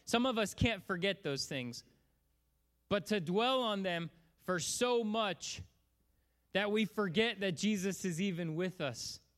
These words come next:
that's what is hurtful. Some of us today need to look at something that, that we think about all the time.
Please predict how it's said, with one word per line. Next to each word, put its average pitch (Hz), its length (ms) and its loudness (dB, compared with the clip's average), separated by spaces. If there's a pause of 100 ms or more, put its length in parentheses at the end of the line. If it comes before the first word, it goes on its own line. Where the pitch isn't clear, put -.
(2500)
that's 165 300 -2
what 160 160 -2
is 131 100 -6
hurtful. 135 500 -6 (1080)
Some 233 260 6
of 240 120 2
us 233 180 2
today 214 480 0 (300)
need 190 200 2
to 202 80 2
look 208 240 0
at 196 100 0
something 220 500 -2
that, 175 260 0
that 165 220 0
we 233 180 2
think 240 260 0
about 196 300 0
all 214 200 2
the 208 140 0
time. 185 480 -2